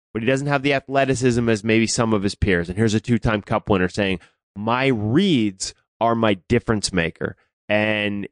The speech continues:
his reads, the way he walks us through them in these videos, um, there are not many that have been better in terms of sharing and analyzing the information a goalie processes at the highest level to make,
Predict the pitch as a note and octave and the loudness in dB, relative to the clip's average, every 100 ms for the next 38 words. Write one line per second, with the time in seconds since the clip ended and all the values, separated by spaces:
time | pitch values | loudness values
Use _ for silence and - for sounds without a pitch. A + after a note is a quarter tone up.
0 | _ _ _ - - D3 F3 F#3+ E3 C#3 | _ _ _ -6 -4 0 2 0 -2 -4
1 | B2+ C3+ C#3 B2 G#2+ G2 A2+ C#3 D3 D3 | 0 2 2 -2 -4 0 2 2 0 0
2 | B2 C3 - C#3 - B2 A#2+ A#2 G#2+ G2+ | 0 -2 -2 -4 -2 0 2 2 0 2
3 | G#2+ G2 G2 G#2+ C3+ D#3+ - _ _ _ | 0 0 0 2 2 0 -6 _ _ _
4 | - G2 G#2 G#2 G#2 G#2 _ _ _ _ | -8 -4 -2 -2 -2 -8 _ _ _ _
5 | C3+ D3+ C#3+ C#3+ C3+ C3 C3+ A#2+ B2 B2+ | -4 0 2 0 0 -2 -2 0 0 2
6 | A2 A2 G2 G#2+ G2+ G#2+ A2 A2+ G#2+ G2 | 2 2 0 -2 0 0 2 0 0 0
7 | A2+ F#2+ G#2 G2 - - G#2+ A2 A2 A2 | -2 2 0 0 -2 -2 0 2 0 -2
8 | G#2+ G2+ G2 G#2+ G#2+ G#2 G#2 G#2+ G2+ G2+ | -2 -2 0 0 2 2 2 0 0 0
9 | G2 G#2 G2 - G#2+ F2 G2+ G2+ F#2+ G#2+ | 0 0 0 0 -4 -2 2 2 2 2
10 | G2+ G#2 A2 G#2+ A2 G2+ F#2 F2+ F#2+ G2 | 2 2 -2 -2 0 0 -2 -4 -2 -2
11 | G2+ F#2+ G2 G#2+ - G2 F#2 G2 A2 - | 0 0 0 -2 -2 -4 -2 0 0 -2